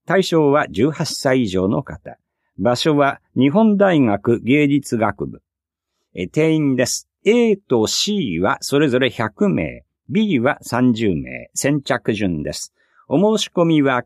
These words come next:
九月二十五日木曜日までに、区ホームページまたは電話で障害学習センターまでお願いします。電話番号は三九九一の一六六七番です。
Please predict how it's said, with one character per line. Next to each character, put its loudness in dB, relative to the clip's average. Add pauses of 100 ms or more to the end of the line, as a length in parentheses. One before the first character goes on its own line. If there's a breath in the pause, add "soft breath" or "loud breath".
九 -2
月 0
二 4
十 2
五 2
日 0
木 0
曜 4
日 0
ま 2
で 2
に、 -2 (300)
区 2
ホ 2
ー 4
ム 4
ペ 0
ー 2
ジ -8
ま -4
た 2
は 0
電 0
話 0
で 0 (220 soft breath)
障 2
害 0
学 -2
習 -2
セ -2
ン -2
タ -2
ー -2
ま -2
で 0
お -6
願 -14 (100)
い -20
し -16
ま -20
す。 -12 (280)
電 2
話 2
番 2
号 0
は -2
三 -2
九 0
九 0
一 -2
の 0
一 -4
六 -2
六 -2
七 0
番 -10
で -18
す。 -12